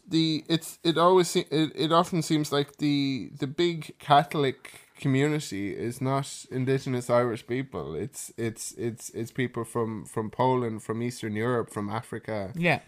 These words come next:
Speaker 1: And, uh, and, and, and from South America.
Speaker 2: Yeah.
Speaker 1: Like, um, the huge kind of influx of, of, of, of, of Brazilians. That these people are the, um,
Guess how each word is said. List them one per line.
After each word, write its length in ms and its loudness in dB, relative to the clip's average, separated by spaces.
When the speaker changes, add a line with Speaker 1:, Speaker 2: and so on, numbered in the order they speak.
Speaker 1:
And, 100 0
uh, 40 4
and, 480 2
and, 400 -4
and 340 -4
from 180 -2
South 300 4
America. 720 -2
Speaker 2:
Yeah. 180 -2
Speaker 1:
Like, 280 -2
um, 640 0
the 480 -2
huge 320 -6
kind 160 -2
of 100 0
influx 480 -4
of, 360 -4
of, 240 -4
of, 220 -6
of, 300 -8
of 200 -4
Brazilians. 680 -6
That 160 -4
these 260 4
people 600 0
are 320 4
the, 500 0
um, 480 0